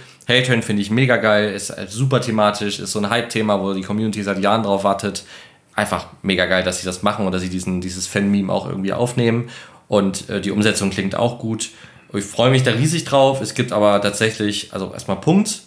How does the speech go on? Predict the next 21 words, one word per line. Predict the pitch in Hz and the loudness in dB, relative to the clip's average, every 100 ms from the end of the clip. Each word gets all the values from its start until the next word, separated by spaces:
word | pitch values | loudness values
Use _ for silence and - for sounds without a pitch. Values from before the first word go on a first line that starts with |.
| _ - | _ -10
es | - | -2
gibt | 123 | 0
aber | 113 104 | 2 0
schon | - 120 | 2 0
ein | 117 | 2
paar | 107 | 0
Enttäuschungen | 98 101 107 107 104 98 98 98 98 - _ _ - | 0 0 0 0 0 0 0 -4 -8 -20 _ _ -10
oder | - 95 | -2 0
ein | |
paar | 98 95 | 0 2
Sachen, | 101 120 | 2 2
über | 98 | 0
die | 95 | 0
wir | 92 | -2
sprechen | - 98 107 | -2 -2 0
müssen, | 98 98 | -2 0
die | 95 | -2
ich | |
nicht | 98 98 | -2 -2
so | 95 90 - | -2 -4 0
ganz, | 90 92 95 - - - | 2 2 2 0 -4 -8